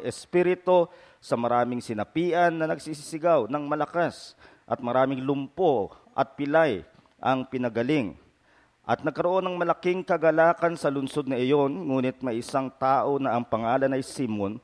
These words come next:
na noong una ay gumagamit ng salamangka sa lungsod at pinahanga ang mga tao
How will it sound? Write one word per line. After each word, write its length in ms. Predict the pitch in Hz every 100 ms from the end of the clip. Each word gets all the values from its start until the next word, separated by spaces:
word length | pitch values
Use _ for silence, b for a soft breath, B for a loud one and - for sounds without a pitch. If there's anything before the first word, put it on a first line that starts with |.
| b b b b
na 100 | 123
noong 240 | 147 147
una 400 | 139 180 185 180
ay 160 | 147 151
gumagamit 760 | 131 160 156 135 139 147 156 -
ng 160 | 151
salamangka 800 | 143 151 139 131 131 127 160 147 156
sa 320 | - 131 127
lungsod 640 | 113 123 113 175 165 151
at 100 | 143
pinahanga 640 | 156 156 165 170 156 160
ang 80 | 165 147
mga 100 | 147 -
tao 260 | 165 160